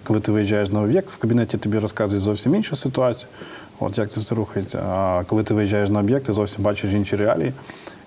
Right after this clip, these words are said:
І, напевно, чиновникам треба це пояснювати, що ти розбираєшся в будівництві, ти маєш,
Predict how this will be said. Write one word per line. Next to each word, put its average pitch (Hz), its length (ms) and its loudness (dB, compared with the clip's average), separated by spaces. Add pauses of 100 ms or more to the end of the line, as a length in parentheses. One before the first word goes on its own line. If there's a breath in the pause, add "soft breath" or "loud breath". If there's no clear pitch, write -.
І, - 60 0
напевно, 113 760 2
чиновникам 113 480 2
треба 107 240 0
це 107 120 -2
пояснювати, 113 380 0
що - 100 -8
ти - 120 -2
розбираєшся 104 760 2
в 95 140 0
будівництві, 107 720 2
ти 107 260 0
маєш, 107 400 0